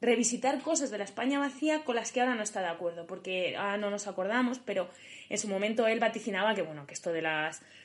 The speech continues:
esto de Vox o esto no iba a calar, o nacionalismo, que esto iba a acabarse, ¿no? Entonces, bueno, <laughs> pues ahora vuelve eso, ¿ves? Y dice, bueno, igual no lo, eso no lo supe ver.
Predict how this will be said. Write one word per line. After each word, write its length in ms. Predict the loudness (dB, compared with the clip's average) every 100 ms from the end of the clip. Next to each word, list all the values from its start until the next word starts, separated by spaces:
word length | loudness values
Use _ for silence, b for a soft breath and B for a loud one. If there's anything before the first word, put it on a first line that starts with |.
| B B B -10
esto 240 | -4 2
de 100 | 4
Vox 520 | 6 6 6 4 4 6
o 540 | 8 10 10 8 6
esto 220 | 0 0 0
no 100 | 2
iba 220 | 2 0
a 60 |
calar, 340 | 2 4 6 6
o 40 |
nacionalismo, 640 | 2 0 0 2 4 4 4
que 100 | 0
esto 160 | 4
iba 100 | 4
a 40 | 6
acabarse, 460 | 6 8 8 4 2
¿no? 180 | 2
Entonces, 280 | 2 2 2
bueno, 220 | 4 4
<laughs> 20 | 4
pues 220 | 6 10
ahora 220 | 10 12
vuelve 320 | 12 12 12
eso, 160 | 10 8
¿ves? 160 | 6
Y 40 | 8
dice, 120 | 8
bueno, 200 | 6 4
igual 480 | 8 10 10 10 8
no 80 | 6
lo, 220 | 4 0
eso 140 | 0
no 80 | 2
lo 100 | 2
supe 240 | 0 2
ver. 280 | 4 4 2